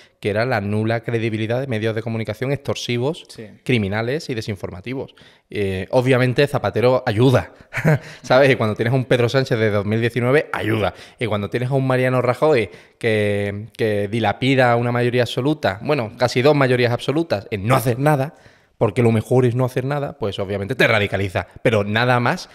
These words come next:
Speaker 2: Mm.
Speaker 1: nada, nada mejor para radicalizarte en términos de acción, ojo, no ideológico. Yo no me considero un radical ideológico. Yo estoy donde he estado siempre, que es lo que considero que es el sentido común. No me meto en si tú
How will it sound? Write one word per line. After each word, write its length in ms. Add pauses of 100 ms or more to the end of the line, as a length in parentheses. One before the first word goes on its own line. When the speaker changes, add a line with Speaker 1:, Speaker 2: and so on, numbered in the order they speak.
(140)
Speaker 2:
Mm. 160
Speaker 1:
nada, 400
nada 320
mejor 340
para 200
radicalizarte 720
en 140
términos 360
de 80
acción, 320
ojo, 220
no 120
ideológico. 520
Yo 100
no 60
me 80
considero 320
un 80
radical 320
ideológico. 580 (320)
Yo 80
estoy 180
donde 180
he 20
estado 160
siempre, 260
que 120
es 60
lo 120
que 100
considero 320
que 60
es 80
el 60
sentido 360
común. 300 (340)
No 140
me 100
meto 240
en 380
si 160
tú 420